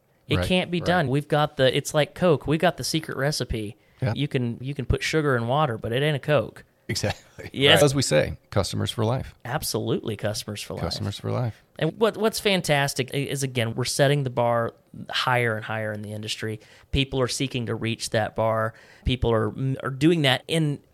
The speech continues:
Speaker 1: all in all, it's making the industry better.
Speaker 2: Right.
Speaker 1: And so if you're out there, you're looking for a, a new R V and you're looking at Grand Design, what's Grand Design all about? That's just the platform. That's just the base of
Speaker 2: Sure.
Speaker 1: what we're all about.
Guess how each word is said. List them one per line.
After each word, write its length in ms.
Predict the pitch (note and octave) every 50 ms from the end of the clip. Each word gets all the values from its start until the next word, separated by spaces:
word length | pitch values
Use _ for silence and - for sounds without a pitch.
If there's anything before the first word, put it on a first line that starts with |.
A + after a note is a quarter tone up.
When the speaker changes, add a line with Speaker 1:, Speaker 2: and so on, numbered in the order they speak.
| _ -
Speaker 1:
all 160 | - A#3 B3+ G3+
in 80 | D3+
all, 100 | E3+ D#3+
it's 160 | C#3 C3 -
making 380 | C#3+ C#3 B2+ B2 B2 - A#2+ A2
the 80 | G#2+ G#2+
industry 320 | G#2 G#2 G#2+ - - G2+
better. 380 | G2+ - - - - - - - _ _ _ _ - - C3+
Speaker 2:
Right. 80 | -
Speaker 1:
And 80 | G3+ F#3
so 160 | - - G3 E3
if 100 | D#3+ G#3
you're 140 | B3+ C4+
out 180 | A3 F#3+ F#3 -
there, 140 | F3+ D#3+ D3+
you're 220 | C3+ C#3 D3 E3 D#3+
looking 320 | D3 D#3 D3+ - C#3 C3
for 460 | - - C3 B2+ A#2+ A#2 A2+ G#2+ - -
a, 400 | A#2 A#2 A2 A2 G#2+ G#2 G2 -
a 140 | - A2 A2+
new 240 | B2 B2 C3 B2+ B2
R 220 | A2+ A2 A#2 A2+
V 260 | G#2 G#2+ G#2+ G#2+ G#2
and 80 | G#2 G#2
you're 80 | G#2 G#2+
looking 240 | A#2 A2+ - A#2 A2
at 60 | -
Grand 200 | - A2+ G#2 G#2
Design, 260 | G#2+ G#2+ G#2+ G#2+ G#2+
what's 220 | G#2+ A2 A2+ - -
Grand 180 | A#2+ A2+ G#2+
Design 300 | G#2 G#2 - G2+ G#2 G#2
all 100 | G2+ G2
about? 320 | G#2 - A2+ G#2+ G2+ - - - - - - _ _
That's 260 | - F#3 F#3+ A3+ -
just 240 | - - G3+ - -
the 60 | -
platform. 560 | - - - G#2+ G#2 - - - F2+ C#2+ - - -
That's 200 | - E3 F3+ -
just 180 | G#3 - -
the 80 | - A#2+
base 500 | A2 - - G#2 G2 - - - - - - - - - -
of 120 | - A#2 A#2+
Speaker 2:
Sure. 80 | B2
Speaker 1:
what 180 | B2 B2 - -
we're 160 | A#2 A2 -
all 260 | - G#2+ G#2+ A2 G#2
about. 440 | G2+ - - G2+ G2+ G#2 G2 - -